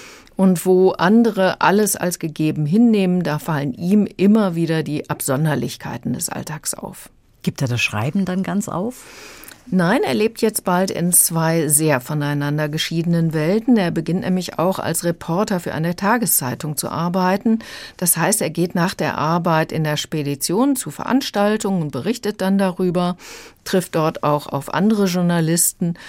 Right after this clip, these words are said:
Speaker 1: von denen viele literarische Ambitionen haben und von ihren Romanen erzählen, die aber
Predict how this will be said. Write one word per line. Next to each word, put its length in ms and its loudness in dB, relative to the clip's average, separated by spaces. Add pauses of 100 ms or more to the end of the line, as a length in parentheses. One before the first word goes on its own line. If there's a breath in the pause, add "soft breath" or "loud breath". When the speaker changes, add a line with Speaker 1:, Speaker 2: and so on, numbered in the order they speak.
(160 loud breath)
Speaker 1:
von 180 0
denen 240 2
viele 480 2
literarische 800 -2
Ambitionen 760 -2
haben 440 2 (340 loud breath)
und 140 -6
von 180 -2
ihren 320 2
Romanen 760 -2
erzählen, 640 0
die 320 -4
aber 480 -2